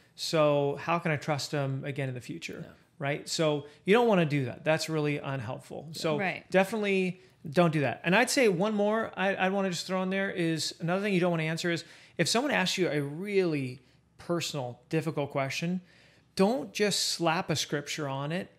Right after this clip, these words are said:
Speaker 1: and say, like, "Oh, this should just answer all of your questions." Just, you know, one thing I see all the time is like, "Oh, someone is suffering." Don't just throw a, "Hey, you know what, brother? Romans eight twenty-eight," right? The, you know,
Speaker 2: Hmm.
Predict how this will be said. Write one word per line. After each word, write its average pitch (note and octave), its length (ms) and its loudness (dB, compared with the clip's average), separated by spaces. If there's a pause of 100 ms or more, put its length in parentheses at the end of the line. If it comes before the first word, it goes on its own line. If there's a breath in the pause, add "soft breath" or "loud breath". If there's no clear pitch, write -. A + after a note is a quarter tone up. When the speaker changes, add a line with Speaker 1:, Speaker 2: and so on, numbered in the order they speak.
(100)
Speaker 1:
and D3 180 -4
say, D3 300 -2
like, C#3+ 300 -2
"Oh, F#3 180 4
this E3+ 220 0
should G3+ 240 -2
just F3 280 -2
answer G3 540 0
all F#3 180 4
of G3+ 80 -2
your G#3+ 120 -2
questions." F#3 480 -4
Just, - 400 0 (340 loud breath)
you E3+ 80 0
know, F#3+ 140 4
one F#3 260 2
thing F#3+ 140 2
I F3 80 4
see F#3+ 160 0
all F3+ 80 4
the E3+ 80 -2
time F#3 260 -2
is D#3 80 -4
like, D3+ 240 -4
"Oh, D#3 120 -6
someone E3+ 280 -2
is D3 80 -4
suffering." D#3+ 440 -2 (340 loud breath)
Don't G3+ 180 2
just A#3+ 220 -2
throw G#3 220 4
a, F3+ 180 4
"Hey, G#3+ 160 0
you G#3+ 80 0
know A3 100 0
what, A3 240 0
brother? G#3+ 340 2
Romans G3+ 380 -2
eight G3+ 180 0
twenty-eight," F3 540 0
right? E3+ 300 -4
The, E3+ 200 -6
you F3 120 -2
know, D#3 180 -2
Speaker 2:
Hmm. C#3+ 140 -8